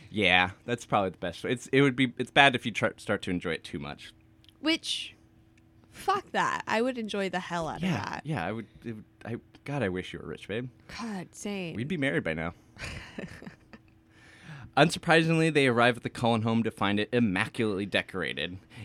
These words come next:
Speaker 1: Even the smell of the house, a perfect blend of various blooming summer flowers, was stunningly perfect.
Speaker 2: I love her descriptions of
Speaker 1: It was,
Speaker 2: the flowers.
Speaker 1: it
Speaker 2: And
Speaker 1: was great.
Speaker 2: really just being able to smell them, I'm like, "Damn, I wish I had a nose like that."
Speaker 1: I know.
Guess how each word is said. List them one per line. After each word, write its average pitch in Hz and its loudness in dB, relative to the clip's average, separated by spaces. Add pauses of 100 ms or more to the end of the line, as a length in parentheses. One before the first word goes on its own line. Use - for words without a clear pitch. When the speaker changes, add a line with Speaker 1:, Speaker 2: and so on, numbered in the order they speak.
Speaker 1:
Even 127 4
the 120 4
smell 120 2
of 110 0
the 87 -2
house, 82 -6
a 82 -10
perfect - -10
blend 104 0
of 92 -6
various 104 0
blooming 104 -2
summer 98 -4
flowers, 113 0
was 104 -8
stunningly 98 0
perfect. - -6
Speaker 2:
I 254 4
love 214 0
her 196 -2
descriptions 160 -10
of 175 -2
Speaker 1:
It - 2
was, 190 0
Speaker 2:
the - -12
flowers. 139 -4
Speaker 1:
it - 0
Speaker 2:
And 214 4
Speaker 1:
was 202 0
great. 196 0
Speaker 2:
really 254 2
just 214 -2
being 202 -2
able 190 -2
to 190 -2
smell 175 -2
them, 226 0
I'm 175 -10
like, 160 -8
"Damn, 156 -8
I 147 -8
wish 180 -8
I 190 -6
had 170 -8
a 147 -10
nose 147 -12
like - -16
that." 175 -10
Speaker 1:
I 85 -10
know. 92 -6